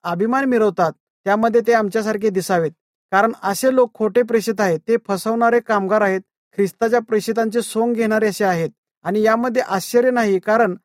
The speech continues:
सैतान देखील तेजस्वी दूताचे रूप धारण करतो. म्हणून त्याचे सेवकही जर न्यायीपणाच्या सेवकाचे रूप धारण करतात, त्यामुळे त्यामध्ये आश्चर्य वाटण्यासारखे काही नाही.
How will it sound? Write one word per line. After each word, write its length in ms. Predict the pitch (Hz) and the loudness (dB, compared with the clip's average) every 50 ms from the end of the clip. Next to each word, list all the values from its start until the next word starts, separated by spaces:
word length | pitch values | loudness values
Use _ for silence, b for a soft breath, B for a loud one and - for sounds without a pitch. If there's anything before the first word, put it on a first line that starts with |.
| _ _ _ - | _ _ _ -6
सैतान 440 | - 202 202 196 - 240 262 262 | -2 0 0 0 2 0 0 2
देखील 400 | 240 254 240 - 240 247 233 214 233 | 2 0 0 0 -2 -6 -6 -4 -2
तेजस्वी 400 | 233 214 190 220 233 214 233 247 | -2 0 0 -2 -2 -2 -4 -6
दूताचे 480 | 214 226 190 - 220 214 196 233 226 | -6 -6 -4 -2 -4 -2 0 0 0
रूप 220 | 208 202 220 233 226 | 2 2 0 0 0
धारण 280 | 214 226 214 220 220 214 | 0 0 0 0 0 -2
करतो. 400 | 202 208 180 160 - 165 147 156 - _ _ _ _ _ _ _ - | -2 -4 -4 -4 -6 -8 -8 -8 -12 _ _ _ _ _ _ _ -4
म्हणून 200 | 175 226 247 247 | -2 -2 0 0
त्याचे 300 | 226 233 220 - 254 226 | 0 0 0 0 -2 -4
सेवकही 540 | - - 214 202 202 233 240 214 254 269 | 0 0 0 2 2 2 0 0 -2 -4
जर 260 | 247 226 220 190 170 156 - _ _ - | -2 0 2 2 2 0 -4 _ _ -10
न्यायीपणाच्या 720 | 170 180 196 202 214 233 226 247 240 233 233 226 254 240 | -4 -2 0 2 2 2 0 0 0 0 0 0 0 -2
सेवकाचे 600 | - - 233 214 220 214 - 226 214 - 233 220 | 0 0 0 0 0 0 -2 -2 -2 0 0 0
रूप 220 | 202 202 220 214 | 0 0 0 0
धारण 280 | 208 226 214 208 220 220 | 0 0 0 0 0 0
करतात, 340 | 208 220 185 - 190 170 147 - _ _ _ _ _ - | -2 -4 -4 -2 -4 -4 -4 -6 _ _ _ _ _ -2
त्यामुळे 300 | 202 208 214 226 233 240 | -2 0 2 2 0 0
त्यामध्ये 460 | 220 226 220 214 220 226 220 208 233 | 2 2 0 0 0 -2 -2 0 -2
आश्चर्य 500 | 226 - 175 190 175 - - 233 240 247 | -2 0 -2 -4 -4 -2 0 2 4 4
वाटण्यासारखे 560 | 247 240 233 - 226 226 214 226 214 214 226 220 - | 4 2 2 0 -2 -2 -2 -2 -4 -4 -6 -6 -2
काही 240 | - 196 185 190 214 | 0 0 0 2 0
नाही. 360 | 233 233 214 180 170 165 160 | 0 0 0 -2 -2 -4 -8